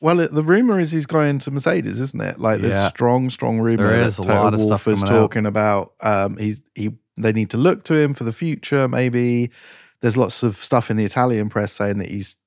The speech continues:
Speaker 1: definitely in talks with them. So, yeah, who
Speaker 2: Some
Speaker 1: knows?
Speaker 2: people are
Speaker 1: I,
Speaker 2: saying
Speaker 1: I
Speaker 2: too
Speaker 1: think he's just at the point where he doesn't believe Ferrari can do it.
Speaker 2: Yeah.
Speaker 1: And I think he thinks,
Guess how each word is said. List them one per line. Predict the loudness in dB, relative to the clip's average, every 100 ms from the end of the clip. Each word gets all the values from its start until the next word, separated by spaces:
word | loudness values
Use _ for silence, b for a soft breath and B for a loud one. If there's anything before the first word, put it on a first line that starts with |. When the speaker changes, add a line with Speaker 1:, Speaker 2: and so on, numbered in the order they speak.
| _
Speaker 1:
definitely | -2 -2 -4 -4 -4
in | -2
talks | -2 -2 -4
with | -8 -6
them. | -6 -8
So, | -4 -2 0 -2 -4 -6 -8 _ _
yeah, | -2 -2
who | -2
Speaker 2:
Some | 0 2
Speaker 1:
knows? | 4
Speaker 2:
people | 4
are | 2
Speaker 1:
I, |
Speaker 2:
saying | 2 0 2 4
Speaker 1:
I | 4
Speaker 2:
too |
Speaker 1:
think | 4 0
he's | -2 2
just | 0 2
at | -2
the | 0
point | 2 2 2
where |
he | 0
doesn't | 0 0 -2
believe | -2 -2 -2
Ferrari | -2 -2 -2
can | -4 -4
do | -2
it. | -2 -6 _
Speaker 2:
Yeah. | -6 0
Speaker 1:
And | 0
I | 2
think | 0 0
he | -4
thinks, | -4 -2 -2 -8 -16